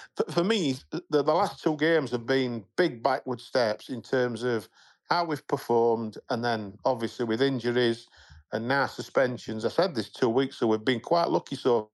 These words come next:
far with suspensions. Uh, uh, uh, we haven't had that many bad referees' decisions up to date. We had the dodgy penalty at Watford, obviously, that they were, were given and then wasn't given and taken off us.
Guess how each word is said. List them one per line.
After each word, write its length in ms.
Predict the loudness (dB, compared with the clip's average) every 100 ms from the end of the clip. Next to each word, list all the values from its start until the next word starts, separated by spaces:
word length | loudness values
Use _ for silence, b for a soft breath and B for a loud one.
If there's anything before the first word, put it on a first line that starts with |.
| -4
far 300 | 2 2 4
with 200 | 0 -2 B B B B
suspensions. 840 | -8 -2 0 -2 -4 -4 -4 -6 -4 0
Uh, 40 |
uh, 200 | 2 0 -2 _ -4 -4 -4 -10
uh, 60 | -10 -12 -20 -6 2
we 100 | 4
haven't 200 | 4 2
had 120 | 0
that 180 | 0 2
many 180 | 0 2
bad 300 | 2 2 2
referees' 480 | 0 2 2 2 0
decisions 680 | -4 -2 0 -2 -4 -10 -16 _ b b b 0
up 180 | 0 0
to 140 | 0
date. 440 | 4 4 2 0 -6 b b b b -2
We 80 |
had 120 | 0 0
the 80 |
dodgy 280 | 2 2 0
penalty 460 | 0 2 2 0 0
at 80 | 2
Watford, 380 | 2 0 0
obviously, 500 | 0 0 -4 -2 0 -2 -4 -4
that 180 | -2
they 60 | 0
were, 220 | 2 0 0
were 140 | -4
given 240 | -2 -2
and 120 | -2 -2
then 160 | -2
wasn't 360 | 0 0 -2 -2
given 240 | -2 -2
and 100 | -2
taken 260 | -2 0 0
off 220 | -2 0
us. 220 | -2 -4